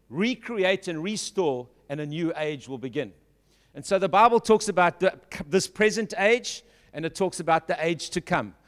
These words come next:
The age to come is eternal life. It's that age. That's what it, the age to come is. It's when we, the Bible talks us having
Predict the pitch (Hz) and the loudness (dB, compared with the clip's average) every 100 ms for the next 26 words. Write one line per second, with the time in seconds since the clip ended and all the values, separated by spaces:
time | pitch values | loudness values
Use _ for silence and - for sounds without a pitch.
0 | _ - - 226 233 - 214 214 214 196 | _ -12 0 2 2 -2 -2 2 2 0
1 | 180 202 - 233 226 220 170 120 98 - | -2 -6 0 2 2 2 2 0 -2 -14
2 | _ _ _ _ _ _ _ _ 139 - | _ _ _ _ _ _ _ _ -10 -2
3 | 170 175 - 196 190 170 170 190 196 185 | 2 2 0 0 2 2 0 0 0 0
4 | - 185 165 185 - 175 - 170 156 127 | 0 -2 0 -2 -2 -6 -4 -4 -4 -6
5 | 127 151 160 180 135 165 170 - 175 - | -6 -2 0 -2 2 2 2 -2 -4 -2
6 | 165 - 165 170 | -2 0 -2 -2